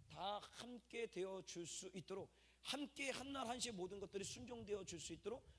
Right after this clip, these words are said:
우리의 가정을, 더 나아가서는 우리의 공동체입니다. 우리 공동체, 그러니까 가정뿐만이 아니라 목사만 순종해서 된다는 게 아니에요. 목사만 죽어라고 기도한다고 되는 게 아니라니까요.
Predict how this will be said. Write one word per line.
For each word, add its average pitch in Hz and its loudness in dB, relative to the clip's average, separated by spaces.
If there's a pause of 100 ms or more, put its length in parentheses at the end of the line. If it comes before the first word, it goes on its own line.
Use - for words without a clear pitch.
(140)
우리의 190 4
가정을, 156 -6 (340)
더 185 -2
나아가서는 175 -4
우리의 170 -2
공동체입니다. 160 -8 (500)
우리 196 2
공동체, 165 -6
그러니까 - -12
가정뿐만이 220 -2
아니라 180 -4 (420)
목사만 254 2
순종해서 233 0
된다는 156 -6
게 151 -10
아니에요. - -14 (400)
목사만 320 2
죽어라고 - 4
기도한다고 262 4
되는 190 -2
게 220 -4
아니라니까요. 160 -10